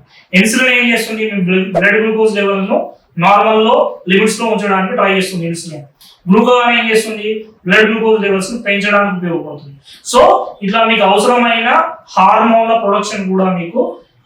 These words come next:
ఈ ప్యాంక్రియాస్ వల్ల జరుగుతూ ఉంటుంది. ఇక్కడ majorly ఇన్సులిన్, గ్లూకగాన్ and థైరాయిడ్ ఫంక్షనింగ్ కూడా మీకు ఈ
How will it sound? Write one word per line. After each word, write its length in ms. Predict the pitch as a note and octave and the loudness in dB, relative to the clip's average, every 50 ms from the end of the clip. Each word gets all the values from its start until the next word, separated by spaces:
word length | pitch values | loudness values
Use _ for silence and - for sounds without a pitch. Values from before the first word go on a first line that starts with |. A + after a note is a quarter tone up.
| G3 F#3 | 0 0
ఈ 40 | F#3 F3+ F3+ F3 - | 2 2 0 -2 -2
ప్యాంక్రియాస్ 480 | F#3 F#3 F#3+ - F#3+ G3+ G3+ G3+ F#3+ - F#3 | 0 0 0 0 0 0 -2 -2 -2 -2 -2
వల్ల 140 | F3 E3+ E3+ - F3+ F#3 | -2 -2 -2 -2 -2 -2
జరుగుతూ 280 | F3 E3+ E3+ E3 F#3 F#3 F3+ | -2 -2 -2 -4 -4 -6 -6
ఉంటుంది. 240 | D3+ D3+ D3 C#3+ - _ _ _ _ _ _ _ _ - | -6 -8 -14 -16 -18 _ _ _ _ _ _ _ _ -8
ఇక్కడ 160 | E3+ F3 E3+ E3 D#3+ E3+ | -4 -2 -2 -2 0 0
majorly 380 | F#3+ G3 G3 A3 A3 A#3 A#3+ A3+ G3+ | 0 2 2 2 2 2 2 0 0
ఇన్సులిన్, 400 | G3+ G3+ G#3+ A3+ A3+ B3 B3+ C4+ - - - - _ _ _ _ - F#3 | -2 -2 -4 -2 -2 -2 -2 -4 -4 -12 -16 -20 _ _ _ _ 2 4
గ్లూకగాన్ 520 | F#3+ G3 G3+ A3+ A3 A3 - A#3+ - - - - - - _ _ - G3 | 4 4 4 2 2 2 2 2 2 0 -4 -8 -14 -18 _ _ -2 -2
and 120 | G#3+ G#3+ - G3+ | 0 0 0 0
థైరాయిడ్ 380 | F#3+ G3+ G3+ - A3+ A3+ G3+ G#3+ | 0 2 2 2 2 0 0 -2
ఫంక్షనింగ్ 420 | G#3 F#3+ - G#3+ G3+ G3+ G3 F#3 - G#3 | -2 -4 -6 -6 -6 -6 -6 -8 -6 -2
కూడా 180 | G3+ - - - - - - - - _ _ - F#3+ | 0 2 2 2 0 -2 -6 -12 -18 _ _ -4 -2
మీకు 180 | F#3+ F#3 F#3+ G3 G3 | -2 -2 -2 -2 -4
ఈ 40 | G3 | -4